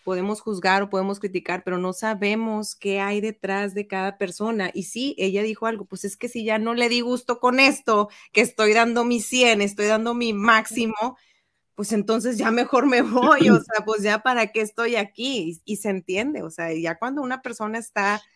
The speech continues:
Speaker 1: está devastada y es-, y, y trae algo encima,
Speaker 2: Sí.
Speaker 1: es muy
Speaker 2: Ya no
Speaker 1: difícil,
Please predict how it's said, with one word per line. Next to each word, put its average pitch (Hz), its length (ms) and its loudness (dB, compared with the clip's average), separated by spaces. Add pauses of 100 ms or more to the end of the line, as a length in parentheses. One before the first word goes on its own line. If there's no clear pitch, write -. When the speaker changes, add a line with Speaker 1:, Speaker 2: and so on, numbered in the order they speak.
(840)
Speaker 1:
está 208 360 2
devastada 220 560 0
y 220 120 -2
es-, 202 180 -8
y, 190 200 -6
y 202 180 -6
trae 226 320 0
algo 220 220 -2
encima, 202 560 -4
Speaker 2:
Sí. 185 760 2 (420)
Speaker 1:
es 202 180 -4
muy 233 120 -2
Speaker 2:
Ya 254 80 0
no 208 160 2
Speaker 1:
difícil, 220 380 0